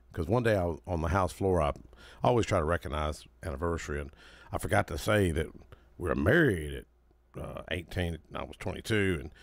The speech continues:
uh, everybody thought I married him. She was fifteen. <laughs> They were looking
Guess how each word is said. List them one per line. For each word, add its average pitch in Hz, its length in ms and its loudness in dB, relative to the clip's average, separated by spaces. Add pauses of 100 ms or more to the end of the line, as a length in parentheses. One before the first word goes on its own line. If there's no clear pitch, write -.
(460)
uh, - 180 -6
everybody 98 240 4
thought 82 260 4
I 69 80 2
married 82 340 4
him. 67 100 -4
She - 120 -6
was 80 120 -10
fifteen. 87 640 0
<laughs> - 240 -16
They 107 80 6
were 117 200 6
looking - 240 2